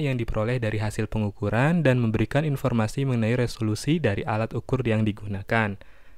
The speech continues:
Resolusi di sini maksudnya adalah skala paling kecil yang dapat dibaca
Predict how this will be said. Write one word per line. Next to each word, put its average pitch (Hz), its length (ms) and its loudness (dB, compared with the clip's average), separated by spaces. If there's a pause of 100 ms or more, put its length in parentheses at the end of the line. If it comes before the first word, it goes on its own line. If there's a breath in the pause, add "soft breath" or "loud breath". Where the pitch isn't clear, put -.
(340 loud breath)
Resolusi 120 480 -2
di 127 160 -4
sini 202 240 2
maksudnya 131 480 -2
adalah 120 160 0
skala 135 480 -2
paling 135 240 0
kecil 156 480 -4
yang 131 160 -2
dapat 117 240 -6
dibaca 104 320 -6